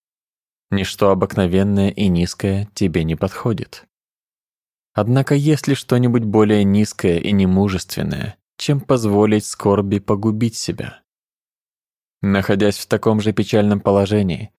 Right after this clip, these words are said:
ты не свободен делать то, что позволено твоим братьям. Многое тебе не позволено в силу мнения, которое сложилось из-за твоих занятий и твоего характера.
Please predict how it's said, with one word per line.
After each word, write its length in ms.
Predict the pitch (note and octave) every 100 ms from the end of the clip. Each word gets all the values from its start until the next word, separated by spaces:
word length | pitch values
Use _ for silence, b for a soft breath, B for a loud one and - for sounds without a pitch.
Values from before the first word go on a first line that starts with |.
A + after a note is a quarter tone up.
| _ _ -
ты 120 | C3+
не 120 | C3+
свободен 720 | - B2+ A2+ A#2+ B2 B2 A#2
делать 400 | A#2+ A2+ A2+ -
то, 120 | A#2
что 240 | A2 - A#2+
позволено 640 | A#2 G#2+ G2+ F#2+ F#2+ F#2+
твоим 360 | F#2 F#2 F2+ F#2
братьям. 500 | A#2 A2 - - - _ _ _ _ _ _ _ _ _ _
Многое 580 | F2+ F2+ F2+ F#2+ F#2 F2
тебе 360 | - A#2 G#2 A2+
не 120 | A2+
позволено 580 | A2+ G#2 A2 A2 A2 G#2+
в 60 |
силу 280 | - G2+ F#2+
мнения, 640 | F#2 F2+ F2+ D#2 B1 - _
которое 460 | - F#2 F2+ E2+ E2+
сложилось 720 | - F#2 E2+ F2 E2+ E2 - -
из-за 260 | F2+ E2+
твоих 320 | - F2+ E2+
занятий 540 | E2 E2 D#2+ E2 - F2
и 120 | -
твоего 380 | - G#2 F2+ E2
характера. 680 | - G2 G#2+ - - -